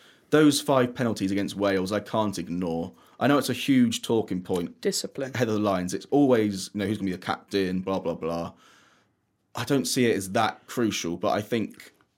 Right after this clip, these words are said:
Speaker 1: Alan Wynne-Jones personifies a captain, and I think you, for the, for the one-off tours, just go with the,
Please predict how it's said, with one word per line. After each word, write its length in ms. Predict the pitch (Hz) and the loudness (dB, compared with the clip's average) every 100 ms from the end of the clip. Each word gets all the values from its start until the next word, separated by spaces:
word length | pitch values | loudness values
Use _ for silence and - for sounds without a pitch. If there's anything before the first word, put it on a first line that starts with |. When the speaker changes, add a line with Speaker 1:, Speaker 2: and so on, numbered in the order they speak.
| _ _ _ 127 | _ _ _ 0
Speaker 1:
Alan 260 | 135 127 | 2 2
Wynne-Jones 800 | 120 110 98 104 98 98 92 - _ | 2 0 2 2 0 -2 -6 -12 _
personifies 500 | - 113 120 98 101 | -4 0 0 2 -2
a 40 | 92 | -2
captain, 500 | - 101 - 87 87 | -4 -4 -4 -6 -4
and 100 | 104 | -4
I 40 | 107 | -2
think 280 | 107 - - 123 | -2 -6 -8 -4
you, 220 | 127 117 - | -2 -2 -4
for 140 | - 139 | -6 -6
the, 220 | 131 147 | -2 -6
for 80 | - | -2
the 80 | 151 | 0
one-off 260 | 143 131 | 2 2
tours, 460 | - 117 98 92 - - - _ | 0 -2 0 -2 -8 -18 -20 _
just 200 | 117 - | -8 2
go 160 | 143 135 | 4 4
with 180 | 117 | 2
the, 120 | 104 | -2